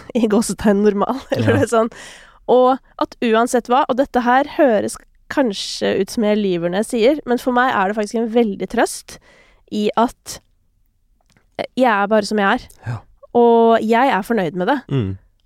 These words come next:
Speaker 1: Og så kan jeg innimellom bli usikker,
Speaker 2: Mm.
Speaker 1: fordi noen kanskje prøver å fortelle meg noe annet, eller at jeg ser at andre som jeg identifiserer meg med, får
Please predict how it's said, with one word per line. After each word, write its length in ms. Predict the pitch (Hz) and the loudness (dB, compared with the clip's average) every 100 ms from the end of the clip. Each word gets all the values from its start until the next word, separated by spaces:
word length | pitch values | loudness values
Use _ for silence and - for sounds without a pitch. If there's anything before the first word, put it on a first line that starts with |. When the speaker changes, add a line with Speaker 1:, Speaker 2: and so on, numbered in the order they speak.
| - | -4
Speaker 1:
Og 60 | |
så 100 | - | -2
kan 140 | 277 277 | 0 0
jeg 80 | 311 | 2
innimellom 420 | 285 196 180 202 | 0 0 -2 0
bli 140 | 240 294 | 0 0
usikker, 480 | 226 - 180 262 320 - - | -2 -2 -2 0 0 -2 -4
Speaker 2:
Mm. 240 | 127 101 | -4 -4
Speaker 1:
fordi 280 | 101 262 254 | -2 0 2
noen 540 | 262 269 202 202 214 - _ _ - | 2 2 2 2 0 -4 _ _ -6
kanskje 340 | 277 220 - | -4 -2 -2
prøver 400 | 220 233 214 190 | 0 2 2 2
å 60 | 190 | 0
fortelle 420 | - - 214 196 | 0 -4 -2 -2
meg 340 | 185 180 180 185 _ _ _ _ | 0 0 0 -2 _ _ _ _
noe 140 | 220 220 | -2 0
annet, 540 | 214 208 311 - - - _ _ _ _ _ | 0 0 -2 -10 -20 -20 _ _ _ _ _
eller 200 | 233 226 | 0 2
at 100 | 208 | 0
jeg 140 | - 226 | 0 -2
ser 280 | - 214 196 | 2 0 0
at 140 | - | -2
andre 380 | 220 214 190 180 | -2 -2 0 -2
som 180 | 180 196 | 0 0
jeg 180 | 190 175 185 | 2 2 0
identifiserer 600 | 185 - 202 208 180 175 | -2 -2 -4 -2 -2 -2
meg 140 | 165 | -4
med, 240 | 175 185 | -2 -2
får 300 | 170 - 190 | -4 -4 -2